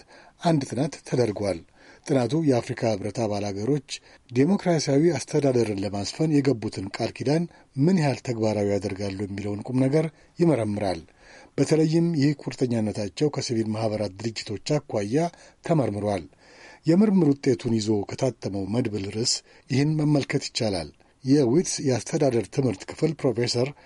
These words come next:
አን ማክሌነን ጥናቱን በበላይነት የመሩ ተመራማሪ ናቸው። ለቪኦኤ እንዳስረዱት ጥናቱ የተካሄደው በስድስት የአፍሪካ ሀገሮች ብቻ ነው። ለዚህ ምክንያቱ በመጀመሪያ የአፍሪካ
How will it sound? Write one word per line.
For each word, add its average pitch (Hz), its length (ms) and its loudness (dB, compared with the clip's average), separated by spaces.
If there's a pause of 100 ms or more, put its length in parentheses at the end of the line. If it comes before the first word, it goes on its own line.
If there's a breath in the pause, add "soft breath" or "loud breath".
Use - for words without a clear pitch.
(300 loud breath)
አን 180 300 2
ማክሌነን 147 580 2
ጥናቱን 120 440 0 (140)
በበላይነት 120 720 2
የመሩ 117 440 2
ተመራማሪ 123 540 2
ናቸው። 101 380 -4 (560 loud breath)
ለቪኦኤ 135 480 4
እንዳስረዱት 120 680 -2
ጥናቱ 110 340 -4
የተካሄደው 117 600 0 (440 loud breath)
በስድስት 160 540 0
የአፍሪካ 131 360 0
ሀገሮች 104 380 -2
ብቻ 123 340 -2
ነው። 98 140 -2 (420 soft breath)
ለዚህ 165 280 4
ምክንያቱ 113 480 -2
በመጀመሪያ 120 600 2 (460 loud breath)
የአፍሪካ 135 480 0